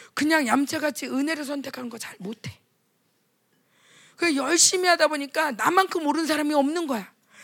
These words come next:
나만큼 수고한 사람도 없고, 나만치 지금 이렇게 사랑하는 사람도 없고. 아, 다들 왜 그러는 거야?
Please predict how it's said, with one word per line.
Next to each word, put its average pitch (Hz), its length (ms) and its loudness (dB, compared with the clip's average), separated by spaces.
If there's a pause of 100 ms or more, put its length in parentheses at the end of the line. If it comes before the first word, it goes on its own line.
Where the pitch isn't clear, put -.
(200)
나만큼 339 460 2
수고한 359 340 2
사람도 294 280 -2
없고, 349 400 -4 (400)
나만치 359 540 4
지금 339 300 0
이렇게 320 220 -2
사랑하는 349 440 -2
사람도 302 260 0
없고. - 340 -10 (400)
아, - 260 2
다들 - 380 2
왜 311 120 4
그러는 349 380 0
거야? 311 320 -4